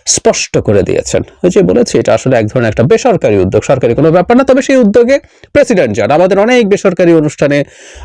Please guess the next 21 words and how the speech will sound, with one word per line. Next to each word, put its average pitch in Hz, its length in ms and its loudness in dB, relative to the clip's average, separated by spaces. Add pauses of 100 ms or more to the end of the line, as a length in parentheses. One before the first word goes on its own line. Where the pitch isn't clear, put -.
আহ, 120 180 0
রাষ্ট্রপ্রধান 127 680 0
বা 123 80 0
সরকার 131 340 0
প্রধানরা 120 400 0
যান, 156 240 2
ব্যাপারটা 139 580 0 (520)
একেবারেই 139 500 0
সেই 95 180 -2
রকম। - 240 -6 (160)
এবং 262 180 2
এটা 277 100 0
খুব 214 240 0
ছোট 269 280 0 (280)
গুরুত্বপূর্ণ, 208 760 0
তাও 254 200 2
বলছি 202 280 0
না, 107 160 -6
যেখানে 151 260 0
আমেরিকার 180 380 0
প্রেসিডেন্ট 220 500 0